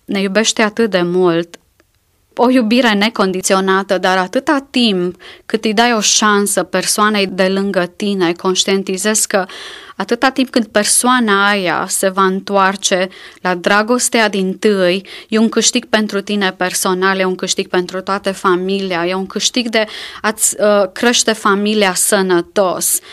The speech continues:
Uh, greșim, continuu greșim și suntem în păcat și ne ridicăm, suntem ca un, o inimă. Când vă uitați pe electrocardiogramă, suntem sus și jos, sus și jos, mergem, ne balansăm, coborâm și urcăm.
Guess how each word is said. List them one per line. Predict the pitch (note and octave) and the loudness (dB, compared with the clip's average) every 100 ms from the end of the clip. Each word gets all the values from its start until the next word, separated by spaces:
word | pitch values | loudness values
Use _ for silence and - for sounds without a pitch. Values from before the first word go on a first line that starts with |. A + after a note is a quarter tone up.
| - - - - | -20 -20 -20 -10
Uh, | - G3+ F3+ - | 0 2 2 0
greșim, | G#3+ G3 F#3+ F#3 - G#3+ G#3 C4+ D#4 - | -4 0 0 2 2 2 4 4 2 -2
continuu | - G#3+ G#3 - B3+ F3+ F3 | 0 0 0 0 2 2 0
greșim | F3 E3+ - F#3+ G3 | -2 0 0 0 0
și | - F#3+ | -2 -2
suntem | F3+ G3 F#3+ G3 | -4 -4 0 -2
în | F3+ F3+ F#3 | -2 -4 -4
păcat | F#3+ F3+ F3+ F#3+ F#3+ A#3 | -4 -4 -2 0 0 0
și | - | -2
ne | G#3 F#3+ | 0 -2
ridicăm, | F#3 F#3 - G3+ A3+ | -4 -8 0 0 0
suntem | - B3 C4 B3+ | 0 0 0 0
ca | C#4+ | 2
un, | C4+ A#3+ - - - - - _ - A3+ | 2 2 -4 -14 -16 -20 -20 _ -2 2
o | G#3+ | 4
inimă. | A3 A3 F#3+ F3 E3+ F3 F3 | 4 2 2 0 0 -2 -4
Când | F#3+ G3 | -4 0
vă | F#3+ | 2
uitați | F#3 F#3 G#3+ G#3+ - | 2 2 0 0 -4
pe | - F#3 F#3 F3+ F3+ F#3 - - | 0 2 4 2 0 -2 -8 -2
electrocardiogramă, | G#3+ G#3 G3+ G#3 G3+ G3+ - G#3 G3 G#3 G3 F#3 F#3 F#3+ G3 F#3+ F3 F3+ | 2 0 2 2 2 0 -2 0 0 2 0 0 0 0 0 0 0 0
suntem | - G#3 G3+ F#3+ | -4 -2 -2 -2
sus | F#3 - A#3 - | -2 0 0 2
și | C4 | 2
jos, | A#3 G#3 G#3 F3 E3+ | 0 2 2 2 -2
sus | - A#3+ A#3 | 0 0 2
și | - C4 | 2 2
jos, | B3 A#3+ A#3 A#3 A#3+ - | 2 2 2 2 -2 -4
mergem, | G#3 F#3+ F#3+ A#3 | 0 0 0 0
ne | A#3 A#3 | 2 2
balansăm, | A3+ A3+ A3 G#3+ G#3 G#3+ G#3 | 2 2 2 0 0 0 -2
coborâm | G3+ G3+ F#3+ F#3+ G3 G#3 G#3 | -2 -2 2 2 2 -2 0
și | - G3 F#3 | -2 -2 -2
urcăm. | F#3+ - G3+ | -2 -2 -2